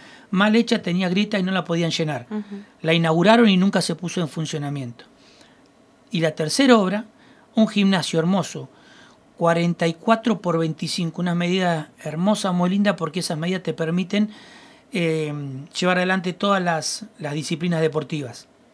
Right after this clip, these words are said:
Speaker 1: Miro para arriba, no le daba la altura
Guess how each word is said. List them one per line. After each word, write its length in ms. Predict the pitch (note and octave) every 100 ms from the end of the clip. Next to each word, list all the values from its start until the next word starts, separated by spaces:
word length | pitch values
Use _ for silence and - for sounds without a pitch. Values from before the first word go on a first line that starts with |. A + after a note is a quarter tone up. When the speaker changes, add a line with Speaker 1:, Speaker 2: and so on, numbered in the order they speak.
| _ _ _ _ _ - -
Speaker 1:
Miro 220 | F3+ A3+ G3+
para 140 | G3
arriba, 280 | G3 C4+ C#4 - _ _ _ _ _ _ _
no 120 | E3 E3
le 100 | D#3+
daba 200 | E3 E3
la 80 |
altura 400 | D#3 E3+ E3 C3